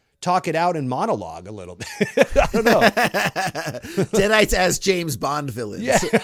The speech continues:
Speaker 2: "Now that I've got you, Ellie, let me tell you my plan."
Speaker 1: Right, right.
Speaker 2: <laughs>
Speaker 1: But that's in, in, in tu-, turn, I think that that's where, because, um, so,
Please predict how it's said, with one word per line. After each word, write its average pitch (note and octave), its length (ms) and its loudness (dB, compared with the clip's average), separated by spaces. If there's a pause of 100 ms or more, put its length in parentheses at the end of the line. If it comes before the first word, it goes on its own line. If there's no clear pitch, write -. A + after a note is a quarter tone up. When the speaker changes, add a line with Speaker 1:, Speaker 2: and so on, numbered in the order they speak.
(220)
Speaker 2:
"Now D4 220 8
that A#3+ 140 6
I've G#3 220 2
got D4 280 4
you, E3+ 220 -2
Ellie, F3+ 340 0
let C4 260 6
me A#3+ 140 -4
tell A#3 180 4
you A#3+ 140 0
my A3+ 160 0
plan." B3+ 540 4
Speaker 1:
Right, E3+ 380 4
right. F3 800 0
Speaker 2:
<laughs> - 0 -
Speaker 1:
But B3+ 120 0
that's C#4+ 280 6
in, C4 300 0
in, B3 280 -4
in A#3 220 -4
tu-, C4+ 400 -4 (100)
turn, A#3+ 340 -4
I F3+ 100 0
think G3 280 -6
that F#3 360 -2 (420)
that's F3+ 520 -2
where, E3+ 560 0 (160)
because, G#3+ 420 2
um, G3+ 460 -2
so, G#3+ 380 0